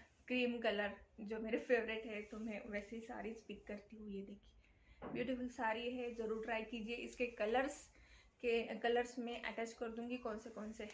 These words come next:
है इसमें, आप एक बार चेकआउट कर लीजिए। And जल्दी ही इसका जो how to style ये साड़ीज पहनने के बाद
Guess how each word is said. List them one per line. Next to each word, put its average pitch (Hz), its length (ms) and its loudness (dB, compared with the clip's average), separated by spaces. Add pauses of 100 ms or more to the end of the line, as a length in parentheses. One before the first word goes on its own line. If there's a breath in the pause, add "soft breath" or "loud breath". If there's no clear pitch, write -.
है 247 240 2
इसमें, 254 380 0
आप 214 200 -8
एक 202 200 -6
बार 233 120 0
चेकआउट 202 440 -8
कर 208 120 -10
लीजिए। 202 400 -2
And 226 120 2
जल्दी 233 280 2
ही 302 180 0 (540 loud breath)
इसका 226 500 -2 (460 loud breath)
जो 214 500 0 (640 soft breath)
how 262 120 4
to 269 100 -4
style 208 320 -2
ये 220 240 0
साड़ीज 247 500 0 (380)
पहनने 285 320 2
के 269 100 2
बाद 208 240 -2